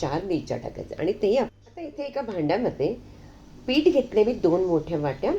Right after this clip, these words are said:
आणि त्याचबरोबर एक चमचा घालायचं आहे बेसन, थोडासा मोठा घाला. आणि त्याचबरोबर घालायचं याच्यामध्ये आपण ओवा. या बेसनने काय होतं माहिती आहे, क्रिस्पी होतो आपला जो पराठा आहे, छान क्रिस्पी होतो आणि ओव्याने सुवासही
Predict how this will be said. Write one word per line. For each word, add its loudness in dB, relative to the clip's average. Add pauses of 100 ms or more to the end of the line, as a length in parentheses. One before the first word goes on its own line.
(140)
आणि -2
त्याचबरोबर -2
एक 0 (220)
चमचा 0
घालायचं -2
आहे 0
बेसन, 0 (180)
थोडासा 2
मोठा 2
घाला. -2 (440)
आणि -2
त्याचबरोबर 0
घालायचं -4
याच्यामध्ये -2
आपण -4 (240)
ओवा. 0 (580)
या 4
बेसनने 2
काय 0
होतं 0
माहिती 0
आहे, -6
क्रिस्पी 2
होतो 4
आपला -4
जो -2 (240)
पराठा 2
आहे, 2 (100)
छान -2
क्रिस्पी -6
होतो -6
आणि -2
ओव्याने 2
सुवासही -2